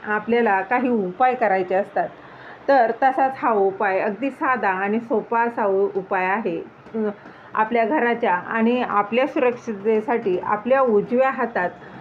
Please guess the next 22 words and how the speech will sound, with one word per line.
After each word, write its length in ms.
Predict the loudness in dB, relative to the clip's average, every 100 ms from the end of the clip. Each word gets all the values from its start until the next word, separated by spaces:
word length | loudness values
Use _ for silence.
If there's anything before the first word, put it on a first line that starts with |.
| -18 -8
पिवळी 320 | -2 0 2 0
मोहरी 460 | 0 0 2 0
जी 120 | 0
आहे, 380 | 2 2 2 0
तिला 260 | 2 0 0
पांढरी 480 | 0 0 2 2 2
मोहरी 340 | 2 2 0
देखील 340 | 0 -2 0
म्हटलं 320 | 0 0 0 0
जातं, 300 | 0 -2 -4
ही 240 | -2 0
मोहरी 420 | 0 0 2 2
आपल्या 280 | 2 0 -2
हातात 260 | -2 -2 -4 0
थोडीशी 360 | 0 0 -2
घ्यायची 320 | -2 -2 -2 -2
आहे 300 | -2 -2 -4 -12 -20 -18 -8
आणि 100 | -4 0
ती 60 |
हातात 420 | 0 0 0 0 0
घेऊन 400 | 0 0 0 -2
देवघरासमोर 920 | 2 2 2 0 -2 -2 -2 -2